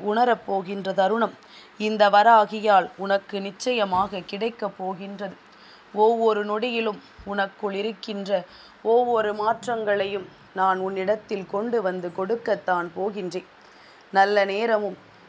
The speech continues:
நல்ல வாழ்க்கையும் பல நம்பிக்கைகளும் என்றும் என்றென்றும்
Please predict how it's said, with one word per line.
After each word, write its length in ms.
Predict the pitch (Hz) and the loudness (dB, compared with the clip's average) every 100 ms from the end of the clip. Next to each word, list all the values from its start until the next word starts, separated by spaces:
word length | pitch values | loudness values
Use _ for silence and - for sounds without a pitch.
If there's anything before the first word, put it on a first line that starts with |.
| - | -2
நல்ல 340 | 202 220 247 | 0 4 4
வாழ்க்கையும் 680 | 214 214 247 247 226 214 190 - - - - - | 4 4 0 -2 -4 -4 -8 -12 -20 -20 -20 -2
பல 260 | 214 208 202 | 2 4 2
நம்பிக்கைகளும் 840 | 196 226 240 233 220 208 208 180 - - - | 0 -2 -6 -4 -2 0 -2 -4 -10 -16 -8
என்றும் 420 | 196 214 240 226 190 | -4 -2 -2 -2 -2
என்றென்றும் 640 | 190 220 214 196 190 175 | -6 -6 -4 -4 -6 -8